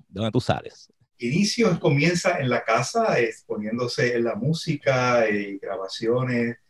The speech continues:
Speaker 2: y, y uno, pues, demostrando que tiene algún talento con algún instrumento, y tiene que haber unos padres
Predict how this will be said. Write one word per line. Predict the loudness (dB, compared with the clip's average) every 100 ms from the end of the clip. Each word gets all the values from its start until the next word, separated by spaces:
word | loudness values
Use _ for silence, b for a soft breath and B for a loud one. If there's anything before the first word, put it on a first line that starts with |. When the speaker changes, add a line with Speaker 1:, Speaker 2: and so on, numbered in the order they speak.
| _ _ _ -10
Speaker 2:
y, | -6 -6 -6 -6 -6 -8 -12 -14 _
y | -18 -16
uno, | -10 -10 -4
pues, | -2 -2
demostrando | -4 -10 -6 -6 -2 -4 -4
que | -8 -10
tiene | -8 -8 -8 -8 -6 -6
algún | -8 -14 -10
talento | -6 -4 -4 -4 -6
con | -6 -8
algún | -8 -12
instrumento, | -10 -8 -2 2 2 2 0 2
y | -2 -6
tiene | -6 -6 -2
que | 0
haber | 2 2
unos | 0 -4 -4
padres | -2 0 2 2 0